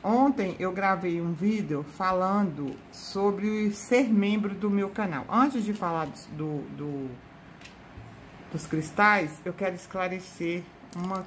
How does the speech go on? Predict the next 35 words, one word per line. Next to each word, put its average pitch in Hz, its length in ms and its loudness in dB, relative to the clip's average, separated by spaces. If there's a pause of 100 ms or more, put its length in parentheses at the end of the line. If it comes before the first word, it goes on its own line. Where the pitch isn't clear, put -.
coisa 170 240 -2
com 170 220 -6
vocês. - 760 -8 (460)
Porque 240 260 6
muitas 285 840 6
pessoas 220 500 2
não 285 180 2
sabem 220 600 0
o 254 100 -2
que 254 300 0
que 269 180 -2
é 226 160 2
ser 226 420 0
membro. 156 380 -2 (400)
Então, 208 140 2
eu 220 100 6
vou 214 120 4
explicar, 226 840 2 (1300)
é, 170 680 2 (1500)
outra, 233 340 4
vou 240 140 4
falar 254 360 4
mais 254 320 2
uma 226 200 4
vez 196 240 -2
sobre 175 260 -6
o - 20 0
assunto, 226 500 -2
ou 226 40 0
se 220 140 -4
precisar 185 520 -4
eu 180 80 -2
falo 175 320 -4
mais, 226 460 2
tá? 285 300 2